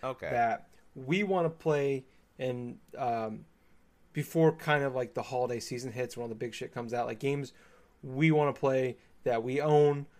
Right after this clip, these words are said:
Speaker 2: or even maybe we don't own, uh, that we wanna, that we still wanna play through or check out, that, you know, whatever, um, sometime this year. Uh,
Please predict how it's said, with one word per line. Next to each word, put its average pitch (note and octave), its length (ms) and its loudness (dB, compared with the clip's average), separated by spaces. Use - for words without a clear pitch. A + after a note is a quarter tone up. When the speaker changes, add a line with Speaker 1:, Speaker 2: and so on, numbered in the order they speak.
Speaker 2:
or D3 160 2
even B3 240 -4
maybe B3+ 160 -2
we A#3+ 140 -2
don't G#3+ 180 2
own, A#2 280 -4
uh, A#2+ 260 2
that A#2+ 220 -2
we C3+ 100 -2
wanna, C3 220 0
that B2+ 160 0
we A#2+ 220 -4
still D#3 320 8
wanna C3+ 240 4
play C#3 200 4
through C3+ 200 0
or A#2 80 2
check B2 300 -2
out, A#2+ 340 0
that, A2+ 160 -4
you B2+ 80 -6
know, A2+ 80 0
whatever, A#2 460 0
um, A2 440 0
sometime B2 480 0
this A2+ 220 -6
year. A2+ 220 -2
Uh, G2+ 320 2